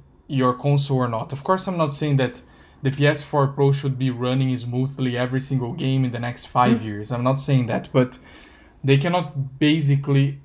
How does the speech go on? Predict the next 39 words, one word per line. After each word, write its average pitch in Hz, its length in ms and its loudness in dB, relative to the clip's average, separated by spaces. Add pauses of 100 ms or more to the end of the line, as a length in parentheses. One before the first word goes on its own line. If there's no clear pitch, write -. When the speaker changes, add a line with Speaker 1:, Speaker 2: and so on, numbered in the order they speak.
(140)
Speaker 1:
force 143 720 2
you. 110 240 -8
I 123 120 -4
think 165 360 -6
it's 143 200 -10
very 151 380 0
smart 135 560 0
and 127 120 -2
very 143 280 -2
respectful 131 880 -2
of 147 180 -4
them 165 240 -2
to 143 120 -8
give 131 280 -2
us 139 200 2
the 131 180 -2
option 143 680 -4 (440)
of 135 160 0
a 151 120 4
smooth 139 560 4 (300)
transition 139 680 0
to 135 120 -6
the 120 100 -8
next 120 260 -6
Speaker 2:
For 113 80 0
Speaker 1:
one. 101 80 -4
Speaker 2:
sure. 90 240 -2
Speaker 1:
I, 127 120 -4
I 135 160 2 (200)
really 156 180 2
like 127 320 -2
that. - 280 -14 (420)
But 131 180 4
Speaker 2:
Mm-hmm. 131 80 0
Speaker 1:
bro, 151 340 6 (580)
Speaker 2:
Yes. - 500 -2 (240)
Speaker 1:
I 165 180 8
think 185 560 -2
that 127 380 0